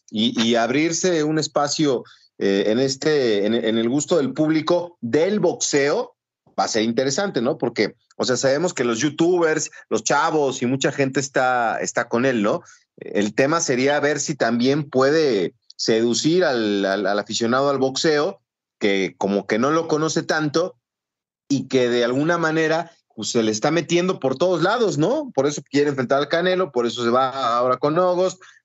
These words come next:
Eh, va, va, nos guste o no, puede abrirse nicho en el gusto de, del aficionado del boxeo.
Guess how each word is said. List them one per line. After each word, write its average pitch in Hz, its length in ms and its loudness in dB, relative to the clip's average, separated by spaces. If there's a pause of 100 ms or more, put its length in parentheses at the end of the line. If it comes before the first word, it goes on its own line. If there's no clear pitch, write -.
(120)
Eh, 104 300 0 (400)
va, 147 260 2
va, 165 920 0 (640)
nos 151 200 2
guste 240 280 0
o 190 40 0
no, 247 340 -2 (400)
puede 160 580 4
abrirse 143 400 2
nicho 135 540 2
en 104 120 2
el 107 120 2
gusto 123 340 0
de, 90 300 0
del 98 160 0
aficionado 110 440 0
del 101 100 -2
boxeo. 92 340 -2